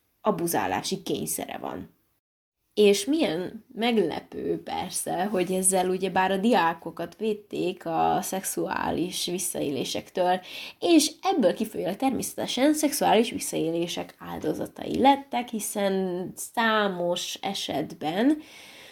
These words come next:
ö, férfi tanárok, ö,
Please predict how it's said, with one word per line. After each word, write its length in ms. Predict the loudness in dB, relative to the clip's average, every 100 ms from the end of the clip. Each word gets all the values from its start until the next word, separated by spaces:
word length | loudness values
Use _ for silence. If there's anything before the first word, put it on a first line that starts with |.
| -20 -20 -20 -8 -2
ö, 440 | 0 2 4 4
férfi 840 | 2 0 4 4 2 -4 -6 -6 -8 _ _ -10
tanárok, 800 | -8 -6 -4 4 4 4 0 -2
ö, 260 | 0 2